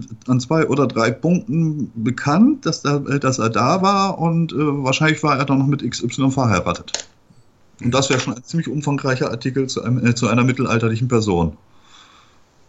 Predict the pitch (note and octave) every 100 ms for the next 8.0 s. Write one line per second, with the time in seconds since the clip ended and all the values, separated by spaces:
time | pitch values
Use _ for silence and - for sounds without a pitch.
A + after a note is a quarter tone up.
0 | _ _ _ _ _ _ _ _ _ -
1 | - G#2+ F2 G#2+ A2+ A2+ B2 - A#2+ A2+
2 | A2+ A#2 G#2+ G#2+ G#2+ C#3 B2 B2 B2+ C3
3 | C#3+ F#2+ G#2 G2+ D#3 B2 G#2+ A#2+ B2 A#2+
4 | A#2 A#2+ A2+ A#2 B2 - A#2+ A#2 A#2 A#2+
5 | A2 G#2+ - - E2+ F#2+ G#2 A#2 F#2+ D#2+
6 | - F2 - A#2+ B2+ A#2+ A#2+ - C#3+ C3
7 | F#3+ C3+ F2+ F#2 F2 - F#2 F#2 F#3+